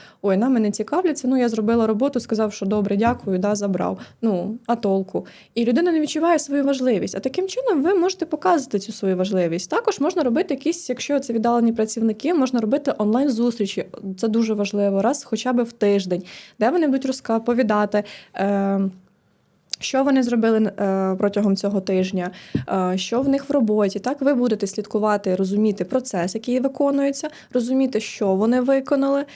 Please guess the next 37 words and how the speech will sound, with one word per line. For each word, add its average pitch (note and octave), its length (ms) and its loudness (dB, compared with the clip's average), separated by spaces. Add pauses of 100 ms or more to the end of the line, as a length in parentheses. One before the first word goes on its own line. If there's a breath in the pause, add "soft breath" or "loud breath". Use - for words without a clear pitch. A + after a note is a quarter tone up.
(240 loud breath)
і E4+ 100 -2 (140)
також F4+ 360 0
можете C4+ 380 0
ділитися A#3+ 600 0
тим, F4+ 320 0
що - 200 -10
які B3+ 300 0
є G#3+ 280 2
оновлення, G3 500 0
наприклад, F#3 480 -4
в - 60 -20
команді, F3+ 680 -4
в - 20 -20
компанії F3 640 0
взагалі. F3 540 -2 (220 loud breath)
Якщо G3+ 200 -2
це - 140 -4
офісні G4 420 0
працівники, C#4 580 0
також C4 380 0
робити B3+ 340 0
зібрання C#4+ 460 0
хоча B3+ 300 -2
б B3+ 80 2
раз A#3 180 2
в - 20 -14
тиждень C#4+ 380 2
для A#3 120 0
того, C#4 320 0
щоб A#3 320 -2
також D4+ 380 -2
розуміти, A#3 720 0 (340)
чим E4 220 -2
взагалі D#4 340 0
вони D4 200 2
працюють, C4+ 500 0
да? A3+ 140 2